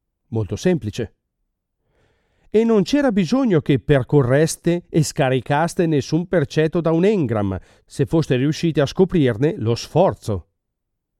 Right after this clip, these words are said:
Dunque, questo è decisamente basato sul filo diretto. Perciò a questo punto passate al filo diretto.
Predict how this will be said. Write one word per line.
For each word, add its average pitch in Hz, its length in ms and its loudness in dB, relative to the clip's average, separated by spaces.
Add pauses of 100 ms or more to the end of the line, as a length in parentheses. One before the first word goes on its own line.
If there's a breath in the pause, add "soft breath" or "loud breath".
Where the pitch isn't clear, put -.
(220)
Dunque, 123 340 -4 (360)
questo 180 420 -2
è 156 140 0
decisamente 131 580 0
basato 110 500 -4
sul 120 260 -6
filo 95 260 -6
diretto. 92 500 -8 (1300)
Perciò 180 380 2
a 139 60 0
questo 165 260 0
punto 151 280 -2
passate 127 600 -2
al 123 160 -2
filo 104 240 -6
diretto. 113 520 -6